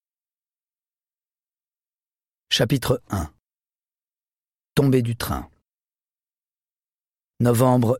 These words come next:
deux mille huit. La main hésita un instant,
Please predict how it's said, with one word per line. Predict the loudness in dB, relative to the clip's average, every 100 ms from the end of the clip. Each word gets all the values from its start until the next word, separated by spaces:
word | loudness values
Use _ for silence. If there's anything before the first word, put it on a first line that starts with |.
| 0
deux | 0
mille | 0 -2
huit. | -10 -14 -20 -20 _ _ _ _ _ _ _ _ _ _ _ _ _ _ _ -2
La | 2
main | 2 2 0 -2
hésita | -2 -2 0 0
un | 0 -4
instant, | -6 -6 -8 -8